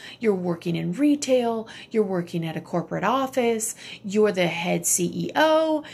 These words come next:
you're the person who's made millions of dollars. It doesn't matter.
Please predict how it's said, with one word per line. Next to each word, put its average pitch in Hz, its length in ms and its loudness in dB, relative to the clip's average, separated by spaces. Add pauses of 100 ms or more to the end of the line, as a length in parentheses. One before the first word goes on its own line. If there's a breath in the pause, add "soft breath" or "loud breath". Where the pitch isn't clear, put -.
(200 loud breath)
you're 226 160 -2
the 233 100 0
person 226 400 -4
who's 214 240 0
made 190 280 0
millions 180 340 2
of 175 80 -6
dollars. 156 560 -4 (260 loud breath)
It 339 280 0
doesn't 349 580 0 (240 loud breath)
matter. 233 720 0